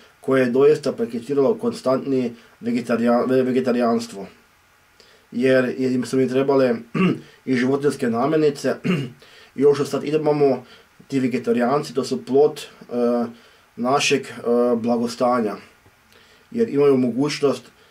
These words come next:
jesti, e, e, nabaviti sve posvuda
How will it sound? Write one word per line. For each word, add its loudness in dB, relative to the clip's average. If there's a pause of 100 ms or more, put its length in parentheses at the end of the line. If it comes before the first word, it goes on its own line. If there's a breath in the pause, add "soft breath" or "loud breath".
(140 soft breath)
jesti, 0
e, -10
e, 0 (960 soft breath)
nabaviti 2
sve -6
posvuda -4